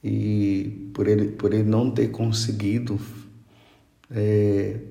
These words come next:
possuí-la, ele com um punhal enfiou no corpo dela várias vezes, e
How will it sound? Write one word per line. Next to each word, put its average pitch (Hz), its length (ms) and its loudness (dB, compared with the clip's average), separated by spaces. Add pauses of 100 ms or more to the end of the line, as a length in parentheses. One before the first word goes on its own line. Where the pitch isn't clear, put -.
(120)
possuí-la, 107 800 0 (1700)
ele 120 240 -2
com 123 300 2
um 135 40 2
punhal 127 880 2 (1200)
enfiou 117 580 0
no 120 140 2
corpo 113 380 -4 (100)
dela 107 340 2
várias 104 460 -2
vezes, - 760 -4 (1080)
e 123 760 0